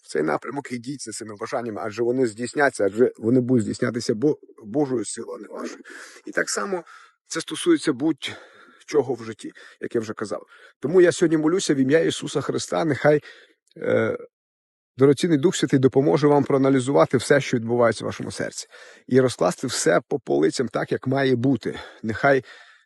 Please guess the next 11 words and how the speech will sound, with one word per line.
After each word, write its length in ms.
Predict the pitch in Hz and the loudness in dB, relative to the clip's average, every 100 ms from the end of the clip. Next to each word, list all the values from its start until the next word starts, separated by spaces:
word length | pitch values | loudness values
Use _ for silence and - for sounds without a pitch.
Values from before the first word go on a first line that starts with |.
| _ _ _ _ - | _ _ _ _ -14
Господь 480 | - - - 170 | -12 -12 0 0
буде 200 | 123 139 | 2 0
на 100 | 135 | 0
першому 420 | 131 151 - 180 147 | 0 0 0 0 0
місці, 320 | 131 - - | -2 -6 -8
Його 280 | 117 117 151 | -4 0 0
воля 300 | 127 165 135 | 2 2 0
буде 180 | 120 117 | 0 -2
на 100 | 113 | 0
першому 360 | 151 165 170 | -2 0 -2
місці, 240 | 147 - | -2 -6